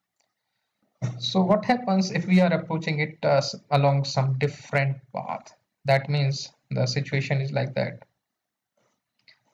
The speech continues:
In this case, we have the exact curve. When we are approaching, because in fact you can see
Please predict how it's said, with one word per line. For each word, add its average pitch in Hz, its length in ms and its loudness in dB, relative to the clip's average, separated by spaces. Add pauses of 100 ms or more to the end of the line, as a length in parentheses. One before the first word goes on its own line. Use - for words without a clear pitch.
(160)
In 143 100 -2
this 156 180 2
case, 147 240 -2
we 147 160 0
have 135 180 4
the 143 120 2
exact 135 480 -2
curve. 135 220 0 (2000)
When 156 520 2
we 160 240 0
are 139 180 4
approaching, 131 800 -2
because 143 480 0
in 147 140 -2
fact 156 280 -2
you 147 80 -6
can 143 220 -2
see 131 440 -4